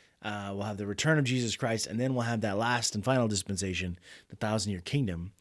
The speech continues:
Uh, well, not maybe final, but then you have the final dispensation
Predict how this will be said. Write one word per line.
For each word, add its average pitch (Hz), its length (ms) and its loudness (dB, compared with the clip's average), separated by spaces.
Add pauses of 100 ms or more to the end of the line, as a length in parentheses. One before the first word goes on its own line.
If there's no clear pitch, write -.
(300)
Uh, 92 240 -6
well, 90 200 -6
not 95 180 -6
maybe 90 220 -4
final, 90 320 -4
but 107 180 0
then 120 140 2
you 104 100 0
have 101 80 -2
the 92 80 -8
final 165 280 4
dispensation 98 640 -2